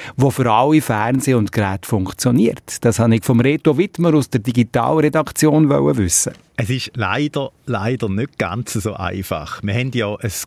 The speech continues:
Speaker 2: grundsätzliches Problem. So die normalen Fernbedienungen für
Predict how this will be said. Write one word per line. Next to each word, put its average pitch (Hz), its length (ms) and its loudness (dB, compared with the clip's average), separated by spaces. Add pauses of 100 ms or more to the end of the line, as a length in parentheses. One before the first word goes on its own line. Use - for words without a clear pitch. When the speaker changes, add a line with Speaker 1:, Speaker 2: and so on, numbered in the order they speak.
(180)
Speaker 2:
grundsätzliches 117 720 -6
Problem. 101 540 -4 (680)
So 104 180 -6
die 110 120 -4
normalen 98 480 -4
Fernbedienungen 95 1000 -4 (260)
für 95 440 -4